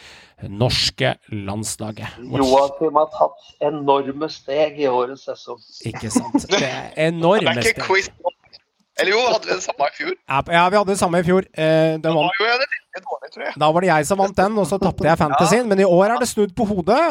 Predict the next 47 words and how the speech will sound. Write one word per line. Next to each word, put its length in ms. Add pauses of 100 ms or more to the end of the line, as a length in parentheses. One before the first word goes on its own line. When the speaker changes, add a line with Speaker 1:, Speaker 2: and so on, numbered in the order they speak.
Speaker 1:
og 320
quizen 400
er 240
litt 160
på 80
vent 320
i 80
første 240
omgang, 260
til 120
vi 100
kommer 340
med 300
en, 100
ny 140
versjon 480
der, 220
men 100
her 260
leder 380
du 80
i 80
konken 320
hittil. 300 (500)
Norge, 400
Speaker 3:
Ja, 160
det 0
er 80
jeg 0
veldig 240
fornøyd 80
med. 60
Speaker 1:
Norge 320
skal 180
ut 80
i 140
tre 100
kamper. 460
Nederland 720
første 260
september 560 (220)
i, 340
eh, 480
på 160
Ullevål. 240 (240)
Latvia 480
borte 380